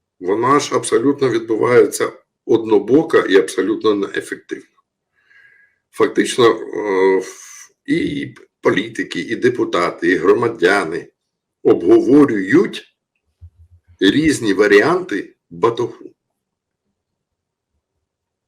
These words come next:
Чи то штрафувати, чи не штрафувати, чи вводити кримінальну відповідальність, чи не вводити кримінальну відповідальність. Чи можна вважати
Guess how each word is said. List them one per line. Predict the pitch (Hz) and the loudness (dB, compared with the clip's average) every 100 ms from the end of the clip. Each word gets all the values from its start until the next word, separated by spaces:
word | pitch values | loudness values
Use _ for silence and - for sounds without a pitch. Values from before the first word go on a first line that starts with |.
| _ _ _ _ _ | _ _ _ _ _
Чи | - 165 | 0 4
то | 196 185 | 6 4
штрафувати, | - 175 - 170 175 185 185 170 | 4 2 4 4 4 0 -2 -2
чи | 170 98 | -2 -4
не | 110 | -4
штрафувати, | 107 - 104 101 82 71 - _ _ | -6 -6 -4 -2 -4 -6 -10 _ _
чи | - 113 | -4 -2
вводити | 113 170 165 - 165 | 0 0 0 -2 -2
кримінальну | 160 151 151 151 143 151 | -2 -2 -2 -2 -2 -4
відповідальність, | 143 127 127 131 131 123 113 - - | -4 -4 -6 -4 -6 -6 -6 -10 -10
чи | 107 | -6
не | 104 | -6
вводити | 82 87 - - | -4 -6 -8 -20
кримінальну | - 76 71 71 73 71 | -14 -12 -12 -14 -14 -16
відповідальність. | 71 69 - 69 71 71 - - - _ _ _ - - _ _ - | -16 -16 -14 -14 -14 -16 -18 -20 -20 _ _ _ -20 -20 _ _ -8
Чи | - 104 107 113 | 0 2 4 2
можна | 110 135 147 139 | 4 4 4 4
вважати | 147 135 120 120 127 127 - 123 120 117 110 - | 2 4 4 4 4 2 0 0 2 2 2 -4